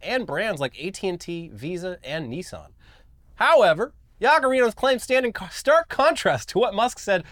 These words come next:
just earlier this month when he blamed the Anti-Defamation League, A D L,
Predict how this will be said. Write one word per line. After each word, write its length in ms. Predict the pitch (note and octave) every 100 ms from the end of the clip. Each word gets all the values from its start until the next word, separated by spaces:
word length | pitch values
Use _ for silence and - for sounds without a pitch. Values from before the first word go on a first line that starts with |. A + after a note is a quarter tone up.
| -
just 320 | - G3+ D#4 A3+
earlier 320 | C#4 B3+ A#3+
this 160 | A#3
month 260 | G3+ A3 G#3+ - _
when 160 | D#3 F#3+
he 100 | G#3
blamed 440 | D#3 B2+ G#3+ G#3
the 200 | D#3+ F3+ C#3+
Anti-Defamation 1040 | E3 E3+ E3 D3+ E3 D3 F#3+ G#3+ - B2
League, 240 | A#2+ D#3+ - B2
A 120 | B2
D 140 | A#2
L, 220 | C#3+ B2